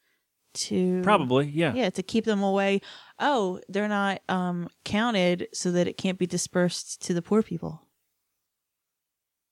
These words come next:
Speaker 2: That's good.
Speaker 1: Yeah.
Speaker 2: That's good. That's probably right. So there you
Speaker 1: 'Cause
Speaker 2: go.
Speaker 1: they're like, "Nah, communism."
Speaker 2: Mystery probably solved.
Speaker 1: Yeah,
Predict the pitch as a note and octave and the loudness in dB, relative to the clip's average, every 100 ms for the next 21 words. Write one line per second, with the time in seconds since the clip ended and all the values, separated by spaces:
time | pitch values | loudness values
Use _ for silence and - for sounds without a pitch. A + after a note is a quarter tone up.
0 | _ _ _ _ - A#2+ - C#3+ A2 - | _ _ _ _ -4 -4 4 4 4 0
1 | _ _ - B3 G3+ - A2+ - B2+ G#2+ | _ _ -8 -6 -6 -2 -2 2 4 4
2 | G#2+ A2 - A#2+ A#2 A2+ G2+ - - C3 | 2 -4 -2 -2 0 0 -2 -6 -4 0
3 | C#3 C#3 C3+ F3+ F#3 C#4+ B3+ E3+ E3 A#3+ | 2 2 2 0 -2 -4 -6 -6 -8 -8
4 | F#3+ F3+ F3+ G#3+ A#3 - - - A#2+ C3+ | -8 -8 -6 -6 -6 -10 -20 -4 0 0
5 | - D3 C3+ C3+ C3 B2+ C3 - G2 C3 | 2 0 2 2 2 2 -2 -2 -4 -4
6 | G#3 A3 G#2 | -6 -6 -8